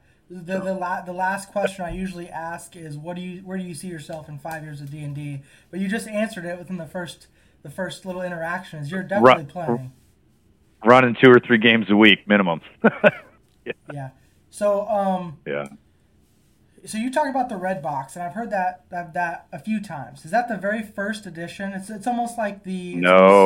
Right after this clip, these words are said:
Speaker 1: almost, no, it's not. Is that the advanced
Speaker 2: It
Speaker 1: edition?
Speaker 2: wasn't.
Speaker 1: Okay.
Speaker 2: No, no, that's before, uh, well, before or interim, you know, between advanced. But no, there's actually,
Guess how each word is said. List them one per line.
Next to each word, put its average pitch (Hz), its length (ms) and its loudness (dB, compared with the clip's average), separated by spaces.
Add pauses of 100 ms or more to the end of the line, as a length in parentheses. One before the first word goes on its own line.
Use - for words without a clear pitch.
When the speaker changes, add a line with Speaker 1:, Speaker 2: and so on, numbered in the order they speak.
Speaker 1:
almost, 87 140 -2 (280)
no, 175 240 -6
it's - 140 -14
not. 170 280 -8
Is 160 60 -16
that 233 160 0
the 254 100 -2
advanced 196 480 -6
Speaker 2:
It 254 60 -20
Speaker 1:
edition? 113 180 6
Speaker 2:
wasn't. 113 560 8 (480)
Speaker 1:
Okay. 143 240 -6
Speaker 2:
No, 123 460 10
no, 113 180 6
that's 110 300 6
before, 113 440 4
uh, 101 60 2 (160)
well, 95 220 6
before 107 480 6
or 92 240 6 (160)
interim, 90 520 -2 (120)
you 95 100 -10
know, 85 140 -6
between 87 320 -6
advanced. 92 260 0
But 110 120 -2
no, 135 120 8
there's 113 220 4
actually, 120 480 4